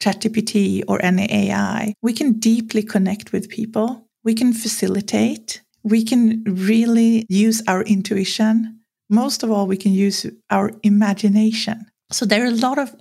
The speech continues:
beautiful things with being a creative that we might felt different our entire life,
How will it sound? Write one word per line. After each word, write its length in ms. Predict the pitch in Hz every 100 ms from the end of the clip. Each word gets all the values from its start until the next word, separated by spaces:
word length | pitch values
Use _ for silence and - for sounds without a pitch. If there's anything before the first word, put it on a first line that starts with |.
| _
beautiful 520 | 226 254 302 294 214
things 480 | 208 226 208 214 220
with 160 | 226 190
being 220 | 202 202
a 40 |
creative 560 | 196 - 196 202 226 240
that 180 | 220 220 _
we 140 | 226
might 280 | 285 302 302
felt 360 | - 240 233 -
different 500 | 262 - 208 196 202
our 180 | 202 196
entire 560 | 196 202 208 190 190 196
life, 640 | 190 185 214 302 - -